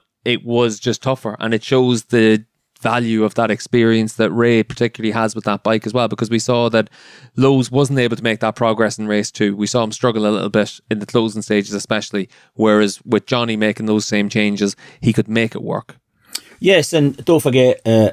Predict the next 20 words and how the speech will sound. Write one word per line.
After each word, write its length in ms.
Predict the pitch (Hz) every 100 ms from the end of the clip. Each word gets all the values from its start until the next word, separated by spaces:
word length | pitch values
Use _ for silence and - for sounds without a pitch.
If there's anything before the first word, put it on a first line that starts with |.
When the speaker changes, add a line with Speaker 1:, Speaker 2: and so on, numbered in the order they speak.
| 123
Speaker 2:
Alex 280 | 131 113
had 100 | 110
a 60 | 107
wee 120 | 113
crash 380 | 107 117 120 -
earlier 240 | 110 107
in 60 | 101
the 100 | 98
weekend, 560 | 107 107 107 101 92 - _ _ -
uh, 260 | 101 95
which 360 | 95 107 117 -
might 140 | 107
have 100 | 98
had 80 | 101
a 80 | 92
bearing 260 | 104 104 101
on 140 | 98
that 160 | 95 76
as 120 | -
well. 360 | 127 120 110